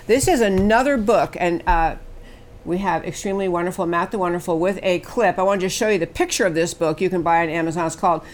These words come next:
The Plot Against the President by Lee Smith. This is a book that Devin Nunes, the current congressman, who was the first person in Washington in the Congress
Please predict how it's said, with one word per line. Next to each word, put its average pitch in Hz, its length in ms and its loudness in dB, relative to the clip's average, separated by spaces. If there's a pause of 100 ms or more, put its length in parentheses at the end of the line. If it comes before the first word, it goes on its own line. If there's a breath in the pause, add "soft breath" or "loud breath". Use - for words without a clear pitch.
(260 loud breath)
The 175 80 -2
Plot 240 340 4
Against 247 340 0
the 277 60 -2
President 190 520 0
by 170 100 0
Lee 185 300 4
Smith. 196 420 -2 (220 loud breath)
This 180 160 -2
is 285 140 2
a 311 60 2
book 196 400 0 (220 loud breath)
that 170 220 0
Devin 202 340 2
Nunes, 170 520 2
the 170 100 0
current 208 560 -2
congressman, 175 760 -2 (200 loud breath)
who 233 180 0
was 208 200 4
the 180 360 2
first 349 500 0
person 277 340 0
in 254 140 4
Washington 190 800 0 (480 loud breath)
in 226 160 2
the 294 60 2
Congress 196 540 0